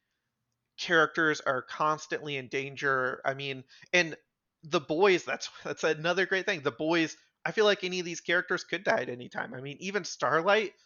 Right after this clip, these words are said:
even though I feel like she's probably one of the most safe ones right now, I still actually feel like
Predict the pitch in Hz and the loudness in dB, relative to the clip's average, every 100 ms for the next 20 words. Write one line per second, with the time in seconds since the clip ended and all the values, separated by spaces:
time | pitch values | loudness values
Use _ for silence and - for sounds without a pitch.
0 | _ _ _ - 170 160 147 131 - 143 | _ _ _ -6 -2 2 4 4 2 0
1 | 135 - 131 - 131 143 135 135 120 127 | 0 -2 -8 -8 -4 -2 -2 -4 -2 -2
2 | 139 147 131 135 - 143 131 - 135 147 | -2 -4 -4 -4 -4 -4 -6 -4 -6 -6
3 | 185 175 196 208 220 _ - 208 202 - | -6 -6 -4 -4 -6 _ 0 0 0 2
4 | 220 196 143 165 - 180 151 151 147 147 | 4 4 6 6 4 -4 -4 -2 4 4